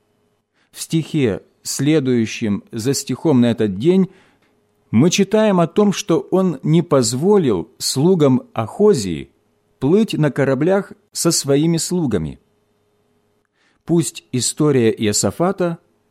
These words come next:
послужит предостережением всему остальному народу Божьему и убережет его от общения с неверующими.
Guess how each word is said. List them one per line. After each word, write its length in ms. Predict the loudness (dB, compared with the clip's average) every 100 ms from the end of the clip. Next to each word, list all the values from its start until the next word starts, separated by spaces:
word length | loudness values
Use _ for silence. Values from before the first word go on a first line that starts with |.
| _ -2
послужит 800 | -2 0 -2 -2 0 -2 -2 -12
предостережением 1200 | -6 -4 -4 -2 0 0 0 0 2 2 2 0
всему 420 | -4 -4 -2 -2
остальному 600 | -2 -2 0 2 2 2
народу 380 | 0 0 0 0
Божьему 680 | 2 2 2 0 -6 -8 -10 _ _ _ _
и 100 | -4
убережет 720 | -2 0 2 2 2 2 2 0
его 380 | -6 -4 -6 _ _ _
от 180 | -6 -2
общения 560 | -4 -4 -4 0 2 0
с 120 | 0
неверующими. 840 | -2 0 0 -2 -4 -8 -10 -12